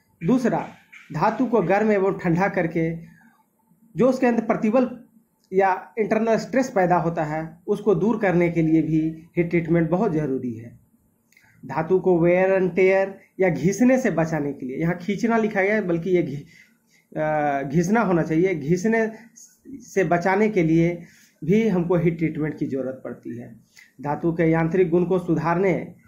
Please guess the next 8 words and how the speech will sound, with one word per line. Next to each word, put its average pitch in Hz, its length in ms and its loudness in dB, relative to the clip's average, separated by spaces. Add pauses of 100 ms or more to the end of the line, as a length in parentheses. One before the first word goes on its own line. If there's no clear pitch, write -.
(280)
के 185 80 2
लिए 165 440 0 (200)
जैसे 160 260 0
कठोरता, 160 520 -2
भंगुरता, 156 800 0 (260)
तन्यता, 170 680 0 (360)
तनाव 175 260 2
सामर्थ्य 175 640 -2